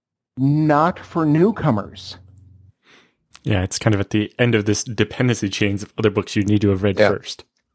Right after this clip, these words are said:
Speaker 1: Yes. I mean, I O Cage makes deploying jails very, very easy.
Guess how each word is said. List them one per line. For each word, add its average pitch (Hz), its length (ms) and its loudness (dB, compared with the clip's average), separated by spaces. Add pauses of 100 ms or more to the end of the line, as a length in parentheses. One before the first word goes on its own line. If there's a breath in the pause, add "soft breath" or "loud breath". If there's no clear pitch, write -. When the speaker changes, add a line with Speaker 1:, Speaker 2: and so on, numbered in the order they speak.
(120)
Speaker 1:
Yes. 147 540 2 (440)
I 170 100 4
mean, 180 260 2 (160)
I 196 200 0
O 202 140 4
Cage 196 540 0
makes 156 540 -2 (1040)
deploying 170 720 2
jails 120 600 -2
very, 135 480 0
very 131 300 0
easy. 127 560 -4